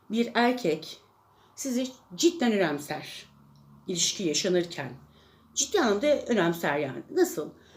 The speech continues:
Sabah günaydın mesajıyla size varlığını hissettirir. Öğlen siz de belki çalışıyorsunuz, o da çalışıyor. Size "Ben buradayım." hatırlatır. Çünkü insana çalışırken,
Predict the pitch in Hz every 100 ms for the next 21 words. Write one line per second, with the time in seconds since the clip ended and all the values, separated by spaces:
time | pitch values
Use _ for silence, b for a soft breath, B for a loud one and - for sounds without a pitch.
0 | b b - 403 349 320 302 294 294 302
1 | 294 214 202 196 170 220 165 156 - -
2 | - - 240 202 196 190 190 190 180 156
3 | 151 - 139 - - b b b b -
4 | 202 190 208 247 - - _ _ _ _
5 | _ - - 311 254 165 160 - 175 165
6 | - 165 165 208 - 277 254 - 165 160
7 | - 185 202 B B B - 262 220 220
8 | 285 254 285 311 220 175 156 160 175 151
9 | 139 196 - - B B B - 170 170
10 | - - 180 - 185 180 - 165 165 202
11 | 170 180 180